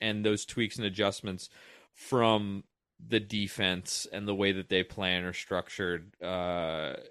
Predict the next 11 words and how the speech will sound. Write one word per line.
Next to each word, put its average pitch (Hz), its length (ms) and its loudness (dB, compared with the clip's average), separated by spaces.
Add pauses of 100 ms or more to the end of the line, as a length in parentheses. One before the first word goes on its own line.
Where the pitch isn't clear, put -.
I 110 140 0
think 104 220 0
it 101 100 0
gets 101 200 2
better 95 320 4
because 90 380 -2
of 82 140 -10
that. 85 280 -4 (140)
He's 104 260 -4
got, 95 400 4
uh, 85 300 0